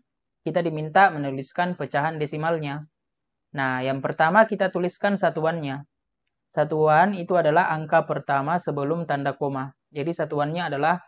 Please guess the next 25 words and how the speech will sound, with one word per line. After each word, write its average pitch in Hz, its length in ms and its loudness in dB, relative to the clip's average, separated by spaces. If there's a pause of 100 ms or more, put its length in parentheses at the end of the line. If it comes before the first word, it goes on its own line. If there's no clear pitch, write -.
(140)
nol. 160 460 0 (1200)
Kemudian 180 400 2
kita 175 160 2
berikan 170 400 0
tanda 156 240 0
koma. 147 480 -2 (800)
Nah, 139 160 -4
kemudian 165 560 0 (320)
angka 160 320 2
pertama 170 400 4
setelah 156 320 2
tanda 156 320 0
koma 175 320 4
itu 185 160 -2
persepuluhan, 156 880 -2
yaitu 143 400 -4
empat. 147 400 -4 (800)
Kemudian 147 400 2
angka 156 400 0
kedua 170 480 6
setelah 147 400 -2
tanda 147 240 0
koma 151 320 -2
itu 160 240 -6
perseratusan, 151 880 -4